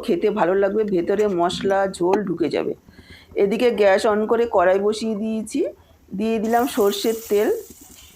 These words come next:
এবার এইভাবে ছোট ছোট করে বড়া দিয়ে দেব। আপনারা চাইলে আর একটু ছোটও করতে পারেন,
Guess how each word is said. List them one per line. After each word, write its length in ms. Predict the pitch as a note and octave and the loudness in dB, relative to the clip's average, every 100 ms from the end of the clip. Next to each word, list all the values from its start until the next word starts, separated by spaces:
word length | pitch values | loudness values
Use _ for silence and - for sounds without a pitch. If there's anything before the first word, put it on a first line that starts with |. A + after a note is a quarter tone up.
| - | 0
এবার 280 | G3 G#3 G#3+ A#3+ - - | 4 6 4 2 -6 -2
এইভাবে 380 | F#3+ G3+ G#3+ A#3+ B3 | 0 2 2 2 0
ছোট 120 | G#3 G#3+ | 0 0
ছোট 140 | A3+ A3 A3+ | 0 0 2
করে 140 | A#3 B3 | 0 2
বড়া 180 | F3+ E3 | 4 2
দিয়ে 240 | E3 G#2 | 0 -4
দেব। 180 | G2 - - - - - - - | -4 -8 -10 -20 -20 -20 -20 -4
আপনারা 300 | E3 F3 G3 | -2 0 0
চাইলে 220 | G3+ G#3+ G#3+ | 2 2 2
আর 80 | G3+ | 2
একটু 180 | G3+ A#3+ | -2 -4
ছোটও 380 | B3+ G3+ G#3 | -2 0 2
করতে 300 | G#3 G#3 G#3 | 2 0 0
পারেন, 240 | G#3+ G#3+ | 0 2